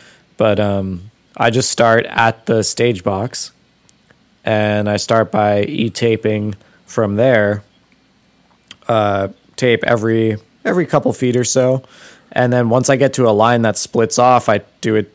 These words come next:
piece of tape right before the split off, and then a piece of tape right after it. And then I move on as I go. I get to the next mic,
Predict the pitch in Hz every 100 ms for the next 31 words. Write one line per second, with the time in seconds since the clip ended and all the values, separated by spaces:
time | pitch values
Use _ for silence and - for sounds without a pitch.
0 | _ _ _ - 113 - - 113 113 -
1 | _ - _ _ _ - 117 117 104 107
2 | 104 104 - 131 135 147 151 - _ _
3 | _ _ - 113 110 104 101 113 95 110
4 | 101 101 95 101 98 - 101 - - _
5 | _ - 110 104 98 98 110 104 101 101
6 | 98 - _ _ _ - 117 101 101 101
7 | 117 113 110 - - - 107 - 104 98
8 | 101 - 107 101 101 -